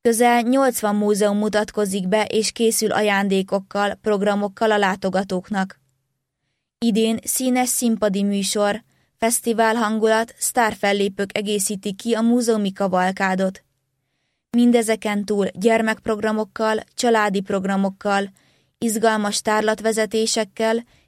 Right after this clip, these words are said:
kézműves vásárral is várják az érdeklődőket. Minden program ingyenes, és a két nap során a múzeum kiállításai is ingyen látogathatók.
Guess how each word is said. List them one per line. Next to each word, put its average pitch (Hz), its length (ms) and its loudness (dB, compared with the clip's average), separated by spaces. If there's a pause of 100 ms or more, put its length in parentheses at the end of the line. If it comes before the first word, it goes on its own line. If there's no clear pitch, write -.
kézműves 233 640 0
vásárral 220 540 0
is 208 160 -2
várják 208 440 0
az 196 160 -2
érdeklődőket. 190 1080 -2 (760)
Minden 233 440 4
program 214 400 0
ingyenes, 220 680 0 (300)
és - 180 -4
a 247 80 2
két 262 320 -2
nap 233 160 0
során 220 540 0
a 208 80 -4
múzeum 233 540 2
kiállításai 214 1000 0
is 208 200 -4
ingyen 240 400 2
látogathatók. 185 1000 -2